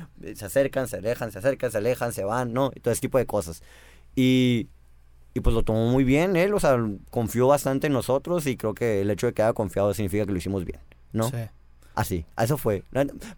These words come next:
Speaker 1: estoy simplificando mucho las cosas, ¿no? Yo
Speaker 2: Sí,
Speaker 1: sé.
Speaker 2: obviamente.
Speaker 1: Pero, pero, pero eso fue, o sea, a fin de cuentas, confió chido en nosotros y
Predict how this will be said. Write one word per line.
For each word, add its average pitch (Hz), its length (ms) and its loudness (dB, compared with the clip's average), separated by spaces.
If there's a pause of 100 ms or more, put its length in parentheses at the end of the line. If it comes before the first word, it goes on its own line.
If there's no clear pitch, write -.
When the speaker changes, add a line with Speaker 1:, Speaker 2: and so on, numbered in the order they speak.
Speaker 1:
estoy 180 180 -4
simplificando 170 560 0
mucho 165 160 2
las 131 140 0
cosas, 98 320 2
¿no? 110 200 2
Yo 101 140 0
Speaker 2:
Sí, 95 80 2
Speaker 1:
sé. - 60 2
Speaker 2:
obviamente. 139 400 -2 (200)
Speaker 1:
Pero, 123 300 6
pero, 117 640 6
pero 127 200 6
eso 135 140 2
fue, 156 160 2
o 147 60 2
sea, 123 220 4 (180)
a 110 80 -4
fin 120 140 -2
de 127 80 0
cuentas, 127 380 -2 (920)
confió 123 280 2
chido 143 220 2
en 143 40 2
nosotros 151 600 2
y 117 340 2